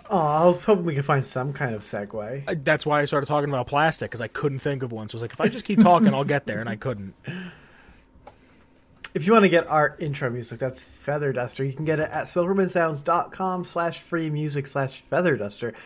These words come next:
Speaker 1: but don't, because that is ours. Vince, tell us about social media.
Speaker 2: If you would like to follow the show, or myself or Olive, you can find all the links to that in the description below.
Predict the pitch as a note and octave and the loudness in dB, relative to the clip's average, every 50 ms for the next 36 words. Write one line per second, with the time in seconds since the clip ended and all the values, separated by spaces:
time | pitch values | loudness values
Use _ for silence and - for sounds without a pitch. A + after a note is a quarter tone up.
0 | - _ - C3 A#2+ - F3+ F#3+ G#3 - - D#3 C3+ - - G#2+ G2+ - - - | -20 _ -10 -10 -6 0 0 0 0 0 -4 -10 -12 -10 -12 -12 -12 -10 -4 2
1 | D#3 F3 F#3 - - - _ - - D3 C#3+ D3 D3 C#3+ - _ _ - C#3 C3 | 4 4 4 2 0 -8 _ -8 -4 -2 -2 -2 -4 -6 -10 _ _ -4 -4 -2
2 | A#2+ - - D#2 - - - - - _ _ _ _ _ - - G#3+ A3+ A3+ A3+ | -2 -4 -6 -10 -14 -14 -16 -18 -20 _ _ _ _ _ 0 2 2 2 2 -2
3 | - - - - _ _ - G#3 F#3+ E3+ D3+ D#3 C3+ - - B2 - - A#2 A#2 | -8 -12 -16 -18 _ _ 0 2 2 2 2 2 -2 -2 -2 -6 -8 -8 -10 -10
4 | A2+ A2+ A#2 A#2 C#3 C#3+ - _ _ _ _ _ _ _ _ _ _ _ _ _ | -10 -8 -10 -10 -12 -12 -16 _ _ _ _ _ _ _ _ _ _ _ _ _
5 | _ _ _ _ _ _ _ _ - - G#2 F2 E2+ F2 G2+ A2+ A#2+ G#2 E2+ E2 | _ _ _ _ _ _ _ _ -14 -12 -12 -12 -10 -12 -12 -12 -10 -10 -8 -6
6 | F2 F#2 G2+ A2+ A#2 - - F2 - - B2 C3+ C#3 C3 B2 A#2 A2 - - - | -6 -4 -4 -6 -6 -8 -8 -8 -8 -6 -6 -6 -6 -6 -6 -6 -6 -6 -8 -8
7 | - D#3+ F3 G3+ A3+ A3+ A#3 A#3+ A#3+ _ _ _ - - - - - - - - | -6 -6 -6 -6 -8 -8 -10 -10 -14 _ _ _ -20 -20 -20 -20 -20 -20 -20 -20
8 | - - _ - F3 E3+ D#3 C#3+ B2+ A2+ G#2+ G#2+ A2 A2+ A2 - - - - _ | -20 -10 _ 2 2 4 4 2 0 -2 -2 -4 -6 -8 -10 -12 -14 -20 -20 _
9 | _ _ _ _ _ _ _ _ _ _ - - - - - C3 A#2+ A2+ - B2 | _ _ _ _ _ _ _ _ _ _ -20 -20 -20 -12 -8 -6 -4 -2 -2 -2
10 | G#2+ G2+ - G2 G2 F#2 F#2 F#2+ F#2 G2 A#2 A#2 - A2+ - - B2+ B2 B2 B2 | -2 -4 -4 -4 -4 -4 -4 -6 -6 -8 -8 -8 -8 -8 -8 -6 -6 -6 -6 -6
11 | A#2+ A#2 B2 B2 A#2 A#2 A#2 A2+ - - A2 A2 A2 G2 G2 G2 G2+ - - A2+ | -6 -4 -4 -6 -6 -6 -8 -10 -10 -10 -12 -10 -10 -12 -12 -12 -12 -12 -12 -12
12 | G#2 - G2+ F#2+ F#2 F#2 F2+ F2+ F#2+ A#2 B2+ C3+ C3+ B2+ A#2+ | -12 -10 -10 -10 -10 -10 -10 -8 -4 -4 -2 -2 -2 -4 -4